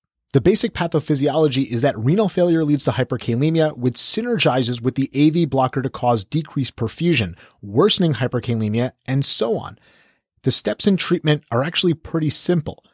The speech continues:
Start an epinephrine drip to increase perfusion,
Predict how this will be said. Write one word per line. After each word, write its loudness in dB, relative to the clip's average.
Start 2
an 0
epinephrine 2
drip 0
to -6
increase 0
perfusion, -2